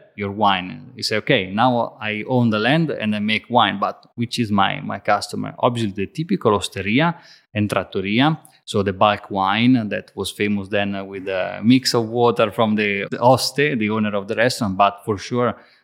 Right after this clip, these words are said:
our main business was with the travelers and pilgrims. We had, uh, one, uh, location at the winery that was on the way to go to this very famous church, and then we have a second location,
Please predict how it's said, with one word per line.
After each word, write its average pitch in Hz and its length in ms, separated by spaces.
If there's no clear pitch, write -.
our 104 360
main 123 340
business 120 340
was 104 240
with 98 240
the 95 180
travelers 113 640
and 98 160
pilgrims. 107 560
We 110 160
had, 110 240
uh, 107 140
one, 135 420
uh, 131 340
location 117 540
at 104 100
the 104 100
winery 139 520
that 98 240
was 107 180
on 101 120
the 101 80
way 104 240
to - 120
go 95 140
to - 140
this 98 240
very 127 200
famous 113 340
church, 123 320
and 117 140
then 135 160
we 120 80
have 104 140
a 101 40
second - 460
location, 117 640